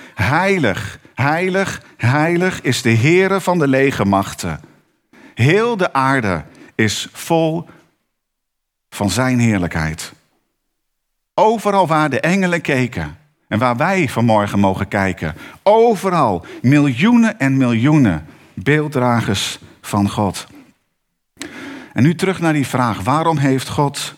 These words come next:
ons geschapen? God schiep ons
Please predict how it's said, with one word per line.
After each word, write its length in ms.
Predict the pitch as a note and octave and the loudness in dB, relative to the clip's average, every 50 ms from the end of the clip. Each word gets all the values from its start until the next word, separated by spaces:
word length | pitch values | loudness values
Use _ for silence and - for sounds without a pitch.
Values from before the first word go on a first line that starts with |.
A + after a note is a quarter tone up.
| _ - | _ -2
ons 260 | A#2 A2+ A2 G#2+ - | 0 0 0 0 -2
geschapen? 760 | A2+ - - - - A#2 A2 A2+ A2 - - D#2+ C#2+ - - - - _ _ _ _ _ _ _ _ - - _ _ | -2 -2 -2 -2 -2 -2 -2 -2 -2 -4 -4 -6 -6 -8 -12 -16 -20 _ _ _ _ _ _ _ _ -20 -20 _ _
God 220 | - - D#3 D#3+ | -4 -2 -2 -2
schiep 300 | - - - F#3+ F#3+ F#3 | -2 -2 -2 -2 0 0
ons 500 | F3 E3+ E3+ F3 F3+ - - - - - | 0 0 0 0 -2 -4 -6 -8 -10 -12